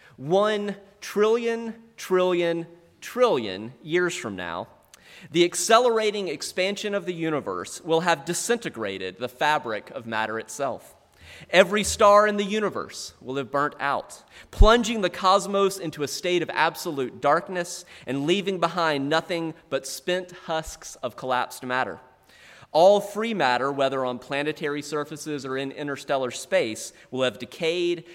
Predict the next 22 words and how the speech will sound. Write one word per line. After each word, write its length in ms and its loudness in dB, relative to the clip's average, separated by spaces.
eradicating 840 0
any 220 -2
remnants 600 -6
of 180 -8
life. 380 -4
The 80 -6
stellar 460 4
corpses 720 -2
littering 460 -2
the 180 -8
empty 220 -6
universe 680 0
will 160 -4
have 100 -8
evaporated 800 0
into 280 -6
a 40 -2
brief 460 -4
hailstorm 840 -4
of 140 -10
elementary 480 -4
particles. 680 -6